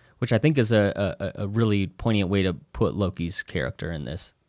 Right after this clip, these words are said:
And that's, that's kind of why I think the name Detective Loki is, like, really on the nose, because he does. I mean, he's constantly breaking rules to, and, and, and he's pretty brutal to the, uh, the suspects of this case. He's, he's, uh, like,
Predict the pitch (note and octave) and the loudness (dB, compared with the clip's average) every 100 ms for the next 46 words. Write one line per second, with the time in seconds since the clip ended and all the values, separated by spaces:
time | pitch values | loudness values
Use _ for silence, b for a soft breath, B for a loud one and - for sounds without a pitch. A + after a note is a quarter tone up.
0 | - A2 A#2+ A#2+ A2+ A2+ - C3 G#2+ G2+ | -6 -2 -2 -4 -4 -4 -2 0 2 2
1 | - G2 G2 G2 G2 F#2 F#2 G#2 - F#2 | 2 -2 0 2 2 2 -2 -6 -6 -6
2 | F#2+ G2 F#2+ F2 F2 D#2 - F#2+ F#2 F#2 | -4 -4 -4 -4 -6 -8 -4 -4 -2 -2
3 | F2+ F2+ G2 - G#2 G#2+ - B2 A#2 B2+ | -2 -2 -2 -4 -2 -2 -2 -2 2 2
4 | - D#2+ F#2+ F2+ - - G2 - G2+ G2 | 2 -2 -4 -4 -6 -4 -4 -2 -2 0
5 | F#2+ G2 G#2 F#2 F#2 F#2 G2 - F#2 G2 | 0 0 -2 -2 0 0 -2 -4 -6 -6
6 | b b b b b b b _ _ - | b b b b b b b _ _ -8
7 | A#2 - C#3+ - B2 A#2 - B2 A2+ - | -4 2 2 2 0 2 0 2 0 0
8 | - D3 G2+ G#2+ G#2+ G#2+ F2+ G2 F#2+ F#2 | 2 4 4 4 6 6 4 0 -2 -4
9 | _ _ _ _ _ _ - A#2 G2+ G#2+ | _ _ _ _ _ _ -4 -2 0 -2
10 | - A#2 G#2+ - F#2 - F#2+ F2+ - - | 2 2 2 2 -2 -2 -4 -4 -6 -6
11 | - - G2+ - - F#2+ - - - - | -6 -4 -4 -4 -4 -4 -4 -8 -12 -12
12 | - - - A2+ B B _ - A#2 F#2 | -10 -10 -6 -6 B B _ -14 -6 -6
13 | - | -8